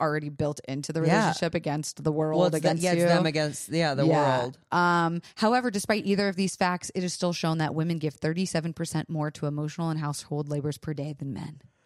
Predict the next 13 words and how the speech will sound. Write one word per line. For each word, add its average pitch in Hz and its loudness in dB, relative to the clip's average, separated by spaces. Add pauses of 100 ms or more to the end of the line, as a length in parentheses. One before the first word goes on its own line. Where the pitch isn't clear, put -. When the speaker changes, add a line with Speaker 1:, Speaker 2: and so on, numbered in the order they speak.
(680)
Speaker 1:
<sighs> - -10
As 156 0
he 151 -4
yawns. 143 -4
Speaker 2:
And 165 2
they 165 2
get 160 -2
paid 139 -2
less. 131 -2 (360)
Speaker 1:
And, 196 0 (180)
uh, 165 2 (100)
men 175 0 (240)
get, 160 0